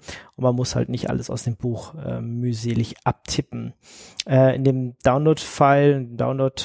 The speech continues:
äh, zip-File oder sowas war es, glaub ich, sind die, äh, Configs auch und die Beispiele auch schön nach Kapiteln sortiert, dass man das Ganze gleich findet. Man kann sich jetzt also entweder, äh, wenn man sich mit diesem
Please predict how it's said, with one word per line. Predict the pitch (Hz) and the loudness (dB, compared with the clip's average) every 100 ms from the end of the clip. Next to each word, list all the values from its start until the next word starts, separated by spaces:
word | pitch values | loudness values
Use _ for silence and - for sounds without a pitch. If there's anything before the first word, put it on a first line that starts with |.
| - | -6
äh, | 127 127 127 123 - - - 110 - _ | -4 -2 -4 -8 -18 -16 -14 -14 -18 _
zip-File | - 135 - 123 127 | -8 -6 -2 -2 -2
oder | 123 | -4
sowas | 127 127 - | -4 -4 -2
war | 127 | -2
es, | 123 | -2
glaub | 127 120 | -2 -2
ich, | 120 - - - - - | -4 -8 -16 -16 -16 0
sind | 127 123 135 131 - | 2 6 4 2 2
die, | 123 120 123 120 123 123 - | 4 6 6 8 6 4 2
äh, | 127 127 127 | -2 0 0
Configs | - 131 135 - | 0 0 0 -4
auch | - 127 - - | -4 -4 -6 -6
und | 123 117 | -6 -4
die | |
Beispiele | 117 127 - 135 123 123 | 0 0 0 2 2 2
auch | |
schön | - 131 123 | -2 -2 -2
nach | 120 | -2
Kapiteln | - - 131 120 | -2 0 0 -2
sortiert, | - 120 - 127 | -4 -2 0 2
dass | 117 - | 0 -4
man | 120 113 | -4 -4
das | 104 - - - - - - | -6 -8 -16 -20 -20 -20 -4
Ganze | 113 110 123 | -2 -2 -2
gleich | - 123 143 - - | 2 6 4 2 -4
findet. | - 135 127 - - - - - - | 2 2 2 -2 -8 -12 -18 -10 -4
Man | 135 | -2
kann | - 160 180 131 - _ - | 2 4 4 0 -4 _ -6
sich | 135 | 0
jetzt | 143 - - | 0 0 0
also | 110 143 | 4 4
entweder, | - 165 180 139 127 139 - - - - - _ - | 6 2 4 2 4 4 2 -6 -18 -18 -20 _ 0
äh, | 127 127 123 131 | 4 6 6 2
wenn | 131 127 | 0 -2
man | 123 | -2
sich | 131 131 | -4 -4
mit | 123 | -4
diesem | 123 120 123 | -4 -4 -8